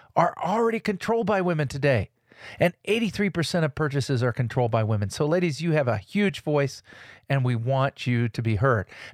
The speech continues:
Now, there's some negatives, and we talked about this last time. Uh, a lot of the time, for those of you who are ladies, realize that the average age of widowhood is fifty-nine.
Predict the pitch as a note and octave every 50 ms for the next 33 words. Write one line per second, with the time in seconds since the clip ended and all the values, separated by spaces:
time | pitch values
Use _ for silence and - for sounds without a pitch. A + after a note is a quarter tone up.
0 | - - B2+ B2+ C#3+ C#3 - E3 E3 E3 F#3+ G#3+ A3 G#3+ F#3 D3 B2+ C3 C#3 C3+
1 | - - A#2 A2+ B2 A#2+ - C#3+ C#3+ C#3 - D3+ C#3+ C#3 C3+ - D3+ C3+ - E3
2 | E3+ F3 D#3+ - - - D3 B2+ A#2+ A#2+ A#2 A#2+ - _ _ _ _ _ _ _
3 | _ _ _ _ - B2+ B2 A#2+ A#2 - - - A#2+ B2+ B2 A#2+ A#2+ B2 C#3+ E3+
4 | F#3+ F#3 - F3 F#3 E3+ D#3 D3+ C#3+ D3+ D#3 - - C3 A#2 A#2+ A#2 A#2 - B2+
5 | C3 C#3+ D#3 F#3 F#3 F#3 G#3 B3 C4 G3 D#3+ C#3+ C3+ C3 - - - - _ -
6 | - - - - _ _ _ - B2 A#2 C3 D3 F3+ F3+ D3+ B2+ A#2+ A#2+ A2+ -
7 | B2 - - - - G#2+ G2+ G#2 A2 B2 C#3 C3 - D3 C#3+ D3 C#3 D3+ E3 C#3
8 | D3+ F#3 G3+ G#3 F3 C3+ B2+ D3+ C#3+ C3+ C3 B2+ C3 - _ - B2+ B2 B2+ C3
9 | B2 A2 - - - - A2+ A2 G#2 - - - B2 A#2 A#2 A#2+ A#2+ B2 B2 A#2
10 | A2 G#2 G2 A2+ - -